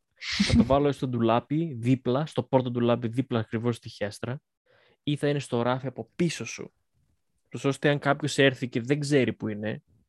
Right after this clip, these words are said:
το πρώτο πράγμα που θα κάνει είναι να κοιτάξει πίσω,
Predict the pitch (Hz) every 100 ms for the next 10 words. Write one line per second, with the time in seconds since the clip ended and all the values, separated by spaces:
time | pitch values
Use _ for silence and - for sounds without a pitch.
0 | _ _ 135 - 160 165 156 175 165 143
1 | 117 131 120 131 170 180 180 - 151 160
2 | - 123 113 - 196